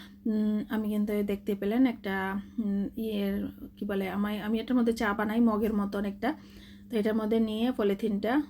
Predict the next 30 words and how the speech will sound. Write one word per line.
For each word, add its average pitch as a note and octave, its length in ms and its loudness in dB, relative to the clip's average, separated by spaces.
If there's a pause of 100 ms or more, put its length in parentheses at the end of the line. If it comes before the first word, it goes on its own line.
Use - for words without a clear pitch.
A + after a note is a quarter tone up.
তারপরে G3+ 360 0
হচ্ছে G#3+ 240 -2
গিয়ে C4+ 240 2 (200)
চামচ G3+ 280 2
দিয়ে G#3 200 2
দিয়ে B3+ 240 2
ঢেলে A#3+ 260 2
দিচ্ছি। G#3 460 -2
তারপরে, G#3 300 -2 (560)
আহ, G#3+ 100 -2
মুখটা G#3+ 320 -2
বন্ধ G3+ 280 0
করে, G3+ 260 -2
আহ, G#3+ 680 -4
ফ্রিজে A3 300 2
এমনি G#3+ 220 0
বিছিয়ে G#3+ 380 0
রাখবো, A3 400 2
পরে G#3 320 0
যখন G#3 440 -2
একদম G#3 640 0
শক্ত G#3+ 340 -4
হয়ে A3 160 2
যাবে G3+ 260 0
তখন G#3 420 -2 (400)
একটা A3+ 280 0
ব্যাগের G3+ 300 0
মধ্যে G#3 320 0
সবগুলো G#3 480 0
নিয়ে A3 380 4